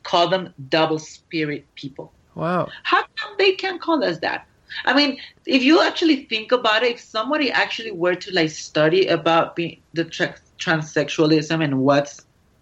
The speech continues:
Speaker 1: in, like, like, what really happens, and, like, I'm like, I mean, just think about this. Like, men have a certain vibe, certain,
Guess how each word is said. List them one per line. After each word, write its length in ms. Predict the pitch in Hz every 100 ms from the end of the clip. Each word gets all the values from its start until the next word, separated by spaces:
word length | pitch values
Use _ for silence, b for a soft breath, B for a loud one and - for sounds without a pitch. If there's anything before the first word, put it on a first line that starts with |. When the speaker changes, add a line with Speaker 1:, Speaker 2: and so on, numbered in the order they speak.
| -
Speaker 1:
in, 260 | 143 160 160
like, 180 | 151 -
like, 180 | - -
what 300 | 156 156 131
really 260 | 135 151 165
happens, 500 | 151 151 175 170 160
and, 100 | 143
like, 180 | 117 B B B B
I'm 140 | 214 233
like, 200 | 233 -
I 60 |
mean, 240 | 254 262 190
just 200 | 349 -
think 220 | 302 302
about 260 | 254 151 147
this. 160 | 147
Like, 200 | 147 131 B B B B B _ _ _ _ _ _ _
men 580 | 185 202 226 247 277 320 B B B -
have 300 | 240 233 226
a 60 |
certain 420 | 214 - 208 214
vibe, 460 | 185 180 175 180 185
certain, 840 | - - - - 185 185 185 185